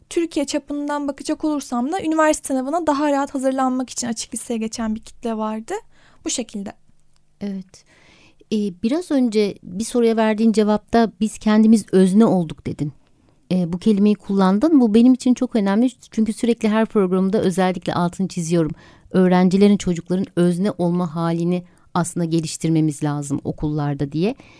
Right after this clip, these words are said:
Speaker 2: Sence özne olan bir birey, e, okul sisteminde nasıl olmalı? Nasıl güçlendirmeli okul? Biraz daha evet okuldan uzaklaşmışsın ama senin eminim bütün bunları, deneyimleri yaşayan bir öğrenci olarak,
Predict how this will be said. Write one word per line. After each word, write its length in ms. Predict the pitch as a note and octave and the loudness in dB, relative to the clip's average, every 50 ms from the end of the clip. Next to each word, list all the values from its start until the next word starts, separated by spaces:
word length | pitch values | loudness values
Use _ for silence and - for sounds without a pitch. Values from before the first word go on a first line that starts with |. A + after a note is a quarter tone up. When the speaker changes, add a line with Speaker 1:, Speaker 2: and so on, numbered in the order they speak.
| _ _ _ _ | _ _ _ _
Speaker 2:
Sence 500 | - - A#3+ A#3+ A#3+ A#3+ G3+ A#3 A3+ A#3 _ - _ _ - | -4 0 2 4 4 6 8 6 6 6 _ -8 _ _ 4
özne 340 | F#3 F#3+ F#3+ F3+ G3+ B3 | 4 4 4 4 2 0
olan 420 | - - G3 F#3+ F#3 E3+ E3+ E3+ D#3+ | 2 2 -2 -2 0 -2 -2 -2 -2
bir 260 | F3 E3+ D#3+ D3 D3+ | -2 -4 -4 0 4
birey, 360 | E3+ F3 E3 D#3+ D3+ F3+ B3+ - _ _ _ _ _ _ _ _ _ _ _ _ _ _ - | 4 4 4 4 0 -2 -6 -8 _ _ _ _ _ _ _ _ _ _ _ _ _ _ -2
e, 220 | F3+ E3+ D#3+ F3 - _ - | 0 0 0 0 -2 _ -2
okul 280 | F3+ - - C#4+ C#4 | -2 2 2 2 2
sisteminde 840 | - - - - - - G3+ F#3+ F#3 F3 F3 F3 E3 F#3 G#3+ C4 D4+ _ _ _ | 2 -2 -6 -6 -2 -2 0 2 2 2 2 0 0 0 0 0 -2 _ _ _
nasıl 300 | A3 A3+ A3+ - - G3+ | 2 2 2 2 -2 0
olmalı? 440 | F3 D#3 D3+ D3+ C#3+ C#3+ C#3 C#3 E3 | 0 0 0 0 -4 -4 -4 -2 -2
Nasıl 280 | G#3 A#3+ - C#4 A#3+ G3 | -2 0 0 -2 0 0
güçlendirmeli 680 | F#3+ - - E3+ E3 D#3 D#3 D3 D3+ D#3+ D#3 D3+ D3+ | -2 -2 0 0 0 0 0 -2 -2 -2 -2 -2 -4
okul? 320 | - E3 - - D#3 D#3 D#3 | -6 -8 -10 -8 -12 -4 0
Biraz 300 | A#3+ B3 A#3 A3 G3 G3 | 2 4 4 2 2 0
daha 120 | A3 G#3 | 0 0
evet 200 | G#3 A3 G3+ - - _ - | 2 0 -2 -2 -8 _ -8
okuldan 340 | G3 - - G#3 A#3 A3+ B3 | -8 -6 0 0 0 0 0
uzaklaşmışsın 880 | G#3+ G3 A3 A3 _ A3+ A3+ A3+ - - C4 C#4 C#4 - - G3+ - _ - | 0 0 -2 -2 _ -2 -2 -2 -2 -2 -2 -2 -2 -2 -8 -10 -10 _ -4
ama 280 | A#3+ A#3+ A3 A#3 D4+ - - _ _ _ _ | -2 -2 0 -2 -4 -6 -12 _ _ _ _
senin 400 | - - - A#3+ A#3+ B3 B3 - - | -16 -2 2 4 4 4 2 0 0
eminim 500 | G3+ A3 A3+ C#4 E4+ D4+ B3+ B3 C4+ A#3 | 0 2 4 4 4 4 4 2 0 -2
bütün 300 | G#3 _ - C4 C4+ B3 | -4 _ 0 0 2 2
bunları, 380 | A#3+ A3+ G#3+ G3 F#3 F#3 F3 | 2 0 0 0 -2 -2 -2
deneyimleri 640 | F#3+ G3 G#3 G#3 G#3 G#3 G#3 G#3 G#3 G#3 A3+ A#3 - _ | 0 0 0 0 0 0 0 0 0 0 0 -2 -2 _
yaşayan 520 | - F#3 F#3 F3+ - - F#3 F3+ F#3 F#3 F3 | -4 -4 -4 -4 -4 -6 -6 -4 -4 -4 -4
bir 120 | F3 E3+ - | -6 -4 -2
öğrenci 460 | F3+ F#3+ F#3+ G3+ G#3 G#3 A3 G#3+ C4+ | -2 0 0 0 0 -2 -2 -2 -2
olarak, 320 | B3 G3+ F3+ F3+ B3+ E4 | 0 0 0 -2 -2 -6